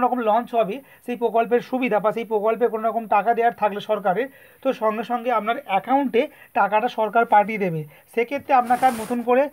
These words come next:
বা আলাদা করে আবেদন করতে হচ্ছে না। ঠিক আছে, এবারে এর জন্য কোনো রকম charge নেই যে রক্ষণাবেক্ষণ করার জন্য বা ই শ্রম card রেখেছেন তার জন্য charge দিতে হবে,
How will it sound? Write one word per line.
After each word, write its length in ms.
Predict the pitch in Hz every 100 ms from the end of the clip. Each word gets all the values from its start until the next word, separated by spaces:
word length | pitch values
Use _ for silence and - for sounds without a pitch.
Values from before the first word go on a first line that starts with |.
| - -
বা 80 | 208 196
আলাদা 200 | 214 240
করে 120 | 233 262 214
আবেদন 240 | 214 240 240
করতে 260 | 214 - 285 330 - -
হচ্ছে 300 | 240 220 - 190
না। 60 | 147 - _ _
ঠিক 100 | 285 254
আছে, 160 | 160 147 - - - 220
এবারে 220 | 240 285 320 - _ _ _ _
এর 160 | 240 247 254
জন্য 180 | 269 277 247
কোনো 100 | 233 247
রকম 180 | 247 269 247
charge 240 | 220 226 - 214
নেই 120 | 208 254 - -
যে 60 | 220 214
রক্ষণাবেক্ষণ 520 | 208 233 233 220 233 226
করার 180 | 208 180
জন্য 120 | 214 214
বা 60 | 208
ই 40 | 202
শ্রম 140 | 233 226
card 140 | 220 196
রেখেছেন 280 | 196 214 220
তার 120 | 196 180
জন্য 140 | 202 208 -
charge 180 | 190 220 208
দিতে 120 | 202
হবে, 120 | 202